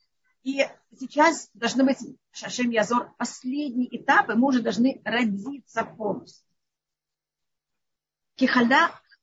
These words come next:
говорится в книге Ишаяу, Кихаля, Яльда Цион эт Банеа. Дала им уже кого-то, вот, дрожала, или болела, это имеется в виду эти схватки,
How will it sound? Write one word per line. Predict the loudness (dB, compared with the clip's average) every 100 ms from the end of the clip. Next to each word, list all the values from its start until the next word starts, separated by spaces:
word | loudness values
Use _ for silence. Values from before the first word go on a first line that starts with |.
| -4
говорится | 0 0 -2 -8
в |
книге | -6 -8 -4
Ишаяу, | 0 0
Кихаля, | -2 -6 -2 0 0 -2 _ _ _
Яльда | 0 2 2 0
Цион | 0 -4 -2 -2
эт | -6
Банеа. | -4 -2 -2 -8 -12 _ _ _ _
Дала | 0 4 4
им | 4
уже | 0
кого-то, | -4 -4 -2
вот, | -6 -8 -20 -16
дрожала, | -8 -4 2 4 4 0 -4 _ _ _ _ _ _ _ _ _
или | -12
болела, | -2 2 4 4
это | 4 2
имеется | -10 -12
в |
виду | -14
эти | -16 -18
схватки, | -4 0 0 -2 -12 -12